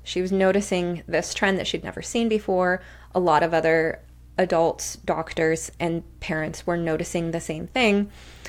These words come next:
And so she studied it, and she wrote a paper on it. Uh,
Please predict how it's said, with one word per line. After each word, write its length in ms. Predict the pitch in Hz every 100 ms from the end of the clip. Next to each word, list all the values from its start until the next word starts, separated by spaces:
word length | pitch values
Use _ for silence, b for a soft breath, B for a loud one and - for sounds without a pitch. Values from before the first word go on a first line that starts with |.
| B 277
And 100 | 277
so 80 |
she 140 | 302 285
studied 340 | - 320 226
it, 140 | 107 -
and 120 | 196 196
she 120 | 202
wrote 160 | 202
a 40 | 196
paper 300 | 240 233 170
on 160 | 98
it. 140 | 95 - -
Uh, 140 | 175